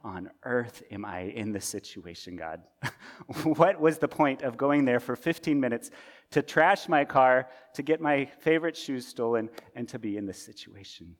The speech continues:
And isn't that where suffering leads us, no matter what type of suffering it is? To the place of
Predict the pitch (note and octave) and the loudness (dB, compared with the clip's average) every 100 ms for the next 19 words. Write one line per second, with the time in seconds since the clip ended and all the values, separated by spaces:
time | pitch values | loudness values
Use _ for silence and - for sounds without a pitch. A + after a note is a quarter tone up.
0 | _ _ _ _ _ _ _ _ _ _ | _ _ _ _ _ _ _ _ _ _
1 | _ _ _ _ _ _ _ - C3 D#3 | _ _ _ _ _ _ _ -6 -4 -4
2 | E3+ D#3 D3 B2 - B2 - A#2+ A2+ A2 | -4 -4 -2 -4 -2 -4 -2 -4 -2 -2
3 | A2+ A#2+ A#2 - A2+ G#2+ G#2+ G2+ A2 - | -4 -6 -8 -6 -2 -2 -2 -4 -6 -4
4 | A2+ - G#2+ - G2+ - A2 G#2 G2+ G#2 | -6 -4 -6 -4 -8 -6 -8 -6 -6 -8
5 | - - - _ _ _ _ _ _ _ | -10 -20 -20 _ _ _ _ _ _ _
6 | _ - A2+ A2+ - B2 B2 A#2+ G#2+ | _ -12 -8 -6 -2 -2 -2 -4 -4